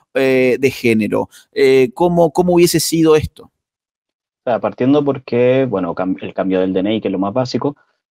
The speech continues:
Speaker 2: ah, eh, después lo que empiezan es con los tratamientos de castradores químicos más conocidos como bloqueadores puberales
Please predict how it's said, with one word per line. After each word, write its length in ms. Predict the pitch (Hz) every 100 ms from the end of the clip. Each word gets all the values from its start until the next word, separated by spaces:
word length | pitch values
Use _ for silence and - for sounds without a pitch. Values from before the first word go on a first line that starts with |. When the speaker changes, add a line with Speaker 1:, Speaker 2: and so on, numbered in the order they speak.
| -
Speaker 2:
ah, 220 | 107 117 -
eh, 340 | 107 107 107
después 400 | 107 - 127 139
lo 120 | 135
que 80 | 123
empiezan 460 | 101 120 127 135 127
es 60 |
con 160 | - 135
los 100 | 113
tratamientos 540 | 104 104 113 117 123
de 300 | 113 113 117 117
castradores 500 | 110 107 110 117 110
químicos 380 | - 123 117 113
más 140 | 110
conocidos 400 | - 110 101 110
como 180 | - 107
bloqueadores 400 | 98 95 98 107 -
puberales 400 | 107 127 90